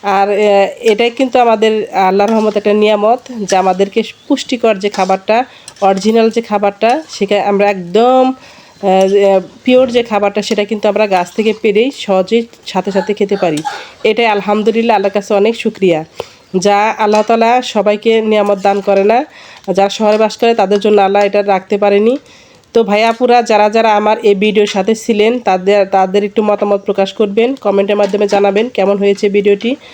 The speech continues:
সবার সুস্বাস্থ্য এবং দীর্ঘায়ু কামনা করে, আহ, সবার অগ্রিম ঈদ ও শুভেচ্ছা জানিয়ে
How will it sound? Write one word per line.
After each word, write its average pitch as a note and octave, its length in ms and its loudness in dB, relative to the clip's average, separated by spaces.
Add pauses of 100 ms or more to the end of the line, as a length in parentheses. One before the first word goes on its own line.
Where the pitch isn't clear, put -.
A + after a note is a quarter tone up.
(340)
সবার G#3+ 260 -2
সুস্বাস্থ্য A#3 460 0
এবং A3 240 2
দীর্ঘায়ু G#3 400 2
কামনা G#3+ 360 2
করে, G#3+ 340 2
আহ, - 720 -2
সবার A3 380 0 (760)
অগ্রিম A3 360 2 (100)
ঈদ G#3 220 0
ও A3 80 4
শুভেচ্ছা G#3+ 320 -2
জানিয়ে A3 380 2